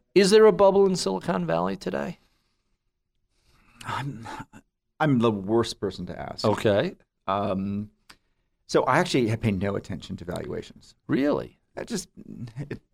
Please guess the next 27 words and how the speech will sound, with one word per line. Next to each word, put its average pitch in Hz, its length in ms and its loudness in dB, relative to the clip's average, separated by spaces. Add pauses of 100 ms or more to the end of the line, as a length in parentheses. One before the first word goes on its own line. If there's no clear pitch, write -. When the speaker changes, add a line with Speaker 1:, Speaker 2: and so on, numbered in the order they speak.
(120)
Speaker 2:
it's, - 220 -8
it's - 220 -6
not 123 420 -2
how 104 220 -2
we 104 220 -4
keep - 240 -14 (240)
score. - 260 -12
Speaker 1:
Doesn't 165 380 6
it 175 140 4
affect 156 480 2 (280)
the 127 160 2
ability 120 500 4
to 120 340 -2
either 107 560 2
find 104 540 -2
talent, 101 560 -4
hire, 98 680 -2
source 104 480 -2
things? 107 340 -2
Do, 127 100 0
it, 120 180 0
when 139 140 0
things 156 300 -2
get 143 200 -4
crazy, 139 460 2
it's 98 160 -6
like, 104 260 -2